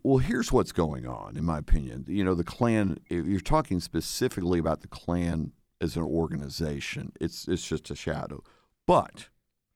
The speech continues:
we are witnessing, no question, the rise of white supremacy and white nationalism. Five years ago, young man, young white man walks into a black church, is welcomed by members,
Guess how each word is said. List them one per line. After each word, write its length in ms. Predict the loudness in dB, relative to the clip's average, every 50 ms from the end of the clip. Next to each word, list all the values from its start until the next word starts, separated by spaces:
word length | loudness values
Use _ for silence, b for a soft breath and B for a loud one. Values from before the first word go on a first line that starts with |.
| _ _ _ _ _ -8
we 440 | -4 0 2 4 4 4 4 2 0
are 160 | 0 0 0
witnessing, 840 | 0 2 4 4 4 4 2 -2 -2 -2 -6 -8 -8 -8 -6 -6 -2 0
no 220 | 4 4 4 4 2
question, 680 | 0 -4 0 4 4 4 4 2 -2 -8 -8 -8 -8 -6
the 80 | -6
rise 500 | -4 -2 -2 -2 0 -2 -2 -4 -6 -8
of 180 | -10 -12 -8 -2
white 280 | 0 0 0 0 -2 -8
supremacy 760 | -12 -14 -12 -6 -2 -2 0 0 0 -2 -4 -6 -8 -8
and 140 | -8 -8 -8
white 280 | -6 -4 -4 -6 -6 -6
nationalism. 960 | -2 0 0 2 2 0 -2 -4 -6 -6 -8 -8 -10 -12 -12 -12 -14 -16 -18 _ _ _ _ _ _ _ _ _ _ _ _ _ 2
Five 240 | 4 4 4 4 4
years 280 | 4 4 4 4 2
ago, 520 | 0 -2 -2 -2 -6 -6 -6 -6 -8 -8 -10 -12
young 380 | -10 -2 2 4 4 4 4 2
man, 480 | 2 0 -2 -4 -4 -6 -8 -8 -12 -12 -4 -4
young 120 | -2 0
white 260 | 2 2 2 2 2
man 420 | 2 0 0 0 -2 -4 -6 -8 -8 -8
walks 440 | -4 2 4 4 4 4 2 0 -2
into 240 | -2 0 2 0
a 40 | 0
black 360 | 0 2 2 2 2 0 -2
church, 320 | -4 -2 -2 -2 -2 -2 -2 0
is 180 | 0 0 0 4
welcomed 640 | 6 8 8 8 6 4 2 0 0 0 -2 -6 -12 -20 _ _ _ _ _ _ _ _ _ _ _ _ _ -2
by 180 | 2 4 6 6
members, 540 | 6 6 4 4 0 -2 -4 -4 -8 -14